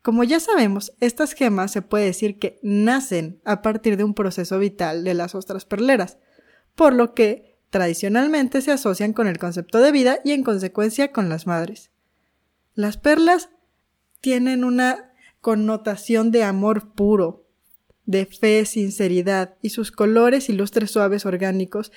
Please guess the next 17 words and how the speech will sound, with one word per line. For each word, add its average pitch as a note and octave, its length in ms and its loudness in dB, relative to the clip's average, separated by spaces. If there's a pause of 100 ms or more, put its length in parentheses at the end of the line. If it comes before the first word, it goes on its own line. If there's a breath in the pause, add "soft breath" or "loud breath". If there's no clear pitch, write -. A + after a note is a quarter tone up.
(120 soft breath)
evocan A#3 400 2
el F#3+ 160 2
tacto G#3 300 -4
gentil G#3 480 -2
de F#3 80 2
las E3 180 -2
madres F3 380 -4
hacia F#3 200 -6
los F3 200 -6
hijos. - 420 -8 (960)
Si C4 140 0
vas E4+ 180 2
a A#4+ 60 0
optar A#3 300 -4
por A3 160 0
regalar F#3 480 -2
perlas, E3 420 -2